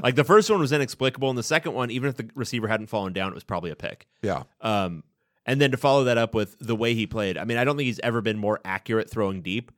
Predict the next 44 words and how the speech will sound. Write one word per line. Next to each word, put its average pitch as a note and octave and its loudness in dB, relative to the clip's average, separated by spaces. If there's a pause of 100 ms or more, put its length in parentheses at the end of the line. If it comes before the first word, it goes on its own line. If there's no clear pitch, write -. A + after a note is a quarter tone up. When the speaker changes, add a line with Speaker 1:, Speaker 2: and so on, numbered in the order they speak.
(280)
Speaker 1:
or D3 10
more B2 2
on A2 0
the G2 -4
money. F#2 -6
It's A2 -8
one C3+ 0
thing C3 0
to A2+ 2
hit A2 0
him, F#2 -4 (160)
but G2 -4
to G#2+ -4
hit B2 2
him A2+ -2
in G2+ -6
stride G#2 -2
so G2+ -10
that F2 -12
they F#2+ -8
can G2+ -6
actually F#2+ -8
score F#2+ -8
the D#2 -10
touchdown, F2 -10 (480)
uh, G2+ -2
that A#2 0
was B2 -4
the G#2+ -6
best G#2 -6
he's G2 -6
ever E2+ -4
thrown F#2 -8
the E2 -10
ball. D#2 -6 (400)
Um, F2 -4 (280)
no, C3 4
this C#3+ 0
was D#3 0
a, A#2+ 2
this C3 -2
was C#3 -8
a A#2 -2
laugher, G2+ -2